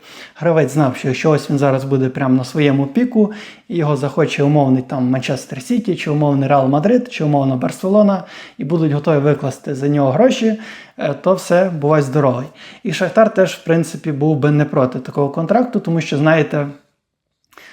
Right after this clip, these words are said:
заробити сімдесят мільйонів, при тому, що на момент підписання договору з Судаковим, в нього там залишалось два роки контракту, і заробити на ньому сімдесят мільйонів в цей момент часу, це, знаєте, було за щастя. Е, тому, е, такий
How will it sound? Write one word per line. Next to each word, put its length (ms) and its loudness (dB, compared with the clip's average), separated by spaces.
заробити 420 0
сімдесят 460 0
мільйонів, 500 4
при 120 2
тому, 340 2
що 420 -4
на 260 -2
момент 400 2
підписання 540 -4
договору 440 0
з 60 -14
Судаковим, 400 2
в 40 4
нього 140 2
там 180 -2
залишалось 500 2
два 120 0
роки 260 0
контракту, 580 -2
і 80 -8
заробити 460 0
на 80 4
ньому 260 4
сімдесят 520 -2
мільйонів 340 4
в 40 -8
цей 180 0
момент 340 2
часу, 300 2
це, 180 0
знаєте, 300 -2
було 280 2
за 120 0
щастя. 480 -6
Е, 160 -4
тому, 440 2
е, 200 0
такий 600 2